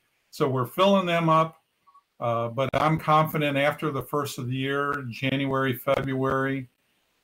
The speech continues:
uh, really you'll be able to find a lot of the things you're looking for.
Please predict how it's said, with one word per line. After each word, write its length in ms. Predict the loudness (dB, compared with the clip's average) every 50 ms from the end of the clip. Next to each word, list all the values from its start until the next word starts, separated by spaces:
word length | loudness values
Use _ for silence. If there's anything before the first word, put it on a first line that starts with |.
| _ _ _ -2
uh, 540 | 0 2 2 2 2 2 0 0 -2 -4 -4 -6
really 640 | -6 -4 0 2 4 6 6 6 4 2 0 0 -2
you'll 320 | -2 0 2 2 2 2
be 200 | 0 0 0 0
able 300 | 0 0 0 0 -2 -2
to 80 | -4 -2
find 680 | 2 2 4 4 4 2 2 0 0 0 0 -2 -4
a 80 | -8 -8
lot 260 | -2 2 2 4 4
of 140 | 2 0 -2
the 100 | -2 -4
things 320 | -4 -2 -2 0 -2 -2 -2
you're 120 | -4 -2
looking 420 | 0 0 -2 -2 -4 -6 -8 -8
for. 500 | -8 -8 -6 -4 -2 0 2 2 0 0